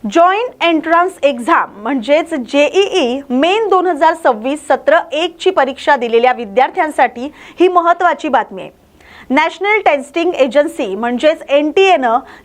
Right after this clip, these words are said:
जेईई मेन दोन हजार सव्वीस सत्र एक चा निकाल जाहीर केलाय. यंदा बारा उमेदवारांना शंभर पर्सेंटाइल मिळालेत. याचाच अर्थ या सर्वांनी या परीक्षेत पहिला नंबर मिळवलाय आणि यात महाराष्ट्रातील एका विद्यार्थ्याचाही समावेश आहे.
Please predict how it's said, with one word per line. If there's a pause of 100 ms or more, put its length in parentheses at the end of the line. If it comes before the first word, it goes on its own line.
(120)
जेईई (100)
मेन
दोन
हजार (100)
सव्वीस
सत्र (120)
एक
चा (120)
निकाल
जाहीर
केलाय. (640)
यंदा
बारा
उमेदवारांना (260)
शंभर
पर्सेंटाइल
मिळालेत. (140)
याचाच
अर्थ
या (100)
सर्वांनी
या
परीक्षेत
पहिला
नंबर
मिळवलाय (380)
आणि
यात
महाराष्ट्रातील
एका
विद्यार्थ्याचाही
समावेश
आहे.